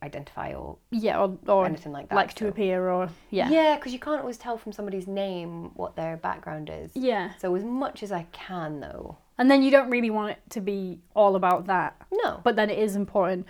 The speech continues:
Speaker 2: But yeah, I, I really recommend that, and then seeing what your diversity spread is
Speaker 1: Mm.
Speaker 2: and then doing something to counteract it, because I think the quality of the overall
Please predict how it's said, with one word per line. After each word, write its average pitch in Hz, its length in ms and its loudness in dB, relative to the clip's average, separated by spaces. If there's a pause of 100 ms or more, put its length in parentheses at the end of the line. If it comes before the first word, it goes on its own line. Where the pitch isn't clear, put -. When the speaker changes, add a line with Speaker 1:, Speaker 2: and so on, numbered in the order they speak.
(200)
Speaker 2:
But 233 100 0
yeah, 220 260 6
I, 285 360 10
I 269 100 12
really 311 220 8
recommend 240 400 2
that, 196 100 -2
and 202 100 -4
then 196 160 -2
seeing 202 320 -2
what 170 140 -2
your 202 300 0 (300)
diversity 233 580 0
spread 247 320 -2
is 254 240 2
Speaker 1:
Mm. 247 120 -2
Speaker 2:
and 226 140 2
then 226 140 4
doing 220 180 2
something 208 380 -4
to - 80 -12
counteract 214 500 -6
it, - 240 -6
because 214 320 -6 (320)
I 240 100 2
think - 360 -4 (200)
the 214 120 -4
quality 202 360 2
of 190 120 -2
the 190 240 0 (180)
overall 190 600 2